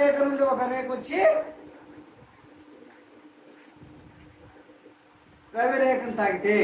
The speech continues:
చూడండి, ఇక్కడ వడ్ల గింజ రేఖ లాగా ఉంది. ఈ వడ్ల గింజ రేఖ నుండి ఒక రేఖ బయలుదేరింది.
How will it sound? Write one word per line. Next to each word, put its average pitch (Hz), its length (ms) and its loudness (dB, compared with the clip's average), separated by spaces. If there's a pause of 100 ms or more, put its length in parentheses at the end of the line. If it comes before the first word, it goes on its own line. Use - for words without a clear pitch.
(720)
చూడండి, - 360 0 (880)
ఇక్కడ 262 220 -2
వడ్ల 233 220 2
గింజ 254 220 2
రేఖ 226 240 2
లాగా 190 200 4
ఉంది. 180 180 -4 (640)
ఈ 254 40 -10 (120)
వడ్ల 262 240 2
గింజ 277 240 4
రేఖ 277 200 6
నుండి 262 180 0
ఒక 220 140 0
రేఖ 226 140 0 (100)
బయలుదేరింది. 214 580 2